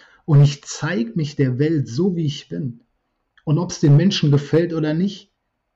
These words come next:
ganz ehrlich drauf geschissen. So mir gefällt's und das ist das Wichtigste. Und wenn's mir gefällt, werde ich all die Menschen in mein Leben ziehen, die, denen das auch gefällt.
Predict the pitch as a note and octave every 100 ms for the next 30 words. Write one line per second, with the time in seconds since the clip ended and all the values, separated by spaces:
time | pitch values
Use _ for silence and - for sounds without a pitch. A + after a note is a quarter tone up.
0 | _ _ _ _ _ - - B2+ D3 -
1 | - - D3+ F#3+ G3+ - - F3 F3+ D3+
2 | - - G3+ - A#2+ _ _ _ _ C3
3 | C#3+ D3 D3 G#3 B3 D3 - E3+ F3+ C3+
4 | C#3+ D3+ F3 - D3 - - D#3+ - -
5 | C#3 - C3+ C3+ _ _ _ _ _ _
6 | _ _ - C#3+ F3+ - - C#3+ A#3 G#3+
7 | E3+ - F3+ D3 D3+ D3+ - - G3+ A#3+
8 | F#3+ E3 F3+ - E3 D3 C#3+ D3 E3 C#3+
9 | - D3+ C#3+ C#3 C3+ - D#3+ D#3 C#3+ F#3
10 | - C3 - B2 B2+